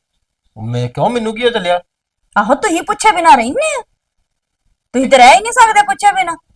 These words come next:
Speaker 1: ਤੇ ਕੀ ਹੋ ਚੱਲਿਆ ਵਾ? ਜਾ ਕੇ ਪੁੱਛ ਲੈਣਾ, ਮੈਂ ਪੁੱਛਦਾ ਉਹਨੂੰ ਵੀ ਕੀ ਗੱਲ ਆ ਪੁੱਤ, ਵੀ ਘ-, ਘਰ ਦੇ ਵਿੱਚ ਰਹਿਣਾ ਵਾ ਤੇ ਚੰਗੀ
Speaker 2: ਆਹੋ,
Speaker 1: ਤਰ੍ਹਾਂ ਰਹੋ
Speaker 2: ਤੁਸੀਂ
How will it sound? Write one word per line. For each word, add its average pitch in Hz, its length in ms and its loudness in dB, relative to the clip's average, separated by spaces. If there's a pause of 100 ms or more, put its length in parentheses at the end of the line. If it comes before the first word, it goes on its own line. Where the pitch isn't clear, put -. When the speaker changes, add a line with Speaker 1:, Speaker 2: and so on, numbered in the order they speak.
(220)
Speaker 1:
ਤੇ 247 80 -14
ਕੀ 240 220 -12
ਹੋ 247 80 0
ਚੱਲਿਆ 185 280 -2
ਵਾ? 226 200 4
ਜਾ 196 180 0
ਕੇ 202 100 -8
ਪੁੱਛ 196 240 -12
ਲੈਣਾ, 220 140 -4
ਮੈਂ 208 160 -4
ਪੁੱਛਦਾ 196 280 -8
ਉਹਨੂੰ 208 140 -10
ਵੀ 247 100 -12
ਕੀ 220 200 -14
ਗੱਲ 208 160 0
ਆ 214 40 6
ਪੁੱਤ, 208 240 -8
ਵੀ 247 140 -10
ਘ-, 202 380 2
ਘਰ 185 240 -2
ਦੇ 143 100 -6
ਵਿੱਚ 170 160 -8
ਰਹਿਣਾ 170 280 -2
ਵਾ 175 120 -2
ਤੇ 214 120 -10
ਚੰਗੀ 240 180 6
Speaker 2:
ਆਹੋ, 247 80 6
Speaker 1:
ਤਰ੍ਹਾਂ 220 160 4
ਰਹੋ - 160 0
Speaker 2:
ਤੁਸੀਂ 359 120 -4